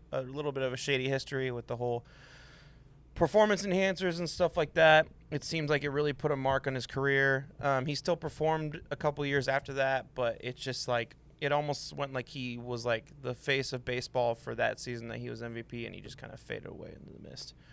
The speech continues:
You could argue that he didn't even deserve to win that M V P in the first place, but we're not gonna get into that.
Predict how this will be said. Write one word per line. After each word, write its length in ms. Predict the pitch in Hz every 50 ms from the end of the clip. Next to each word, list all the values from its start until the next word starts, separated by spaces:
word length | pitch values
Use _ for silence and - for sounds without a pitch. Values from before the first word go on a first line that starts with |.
| - -
You 80 | - 135
could 120 | 139 135
argue 240 | 123 120 123 120 120
that 100 | 117 120
he 80 | 131 117
didn't 180 | 120 117 117
even 140 | 117 113 110
deserve 280 | 110 113 113 117 110 110
to 60 | 117
win 120 | 117 113
that 100 | 110 104
M 100 | 107 110 117
V 100 | 127 -
P 100 | - -
in 60 | -
the 60 | -
first 200 | - 135 127 135
place, 180 | - - - -
but 240 | - - - - -
we're 100 | - -
not 140 | - -
gonna 120 | - - -
get 100 | - -
into 140 | - - -
that. 160 | - -